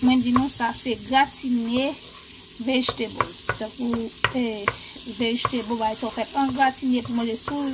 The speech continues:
ta, e bay sa ta manje. Mwen santi yo pa gout nan bouch, ou de pou fè sa gade, la gout tan kou vyann. Ok, zanmi yo, sa se, um,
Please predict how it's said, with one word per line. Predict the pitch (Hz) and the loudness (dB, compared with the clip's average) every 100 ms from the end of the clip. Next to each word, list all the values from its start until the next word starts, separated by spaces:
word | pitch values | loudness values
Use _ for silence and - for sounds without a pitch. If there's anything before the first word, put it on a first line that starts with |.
| 240 | 2
ta, | 254 247 - - 226 226 | 4 4 0 -6 -6 -4
e | 247 | 2
bay | 240 233 | 2 2
sa | - 233 | -2 -2
ta | 214 220 | -2 0
manje. | 220 277 294 - - - - | -4 -4 -4 -6 -12 -12 2
Mwen | 277 277 | 4 6
santi | 302 262 262 | 4 2 -2
yo | 240 | 4
pa | 240 | 4
gout | 220 226 | 4 -2
nan | 233 | -2
bouch, | 226 247 | -2 -2
ou | 254 | 0
de | 262 | 0
pou | 269 | 0
fè | 269 247 | -2 -2
sa | 247 | 0
gade, | 240 226 202 233 | -2 -2 2 6
la | 262 208 202 | 6 4 -2
gout | 254 269 | -2 0
tan | 254 | -4
kou | 247 240 | -2 -6
vyann. | 214 226 247 220 160 - - - - - - - - - - 254 | -4 0 2 2 -2 -14 -18 -20 -20 -20 -20 -20 -20 -20 -14 -8
Ok, | 233 285 285 | -4 -2 0
zanmi | 294 285 254 254 | 2 4 6 4
yo, | 269 277 | 4 0
sa | - 240 240 | 2 2 2
se, | - 247 233 254 - - - - - | 0 0 0 -2 -12 -16 -14 -10 2
um, | 240 240 226 | 4 6 4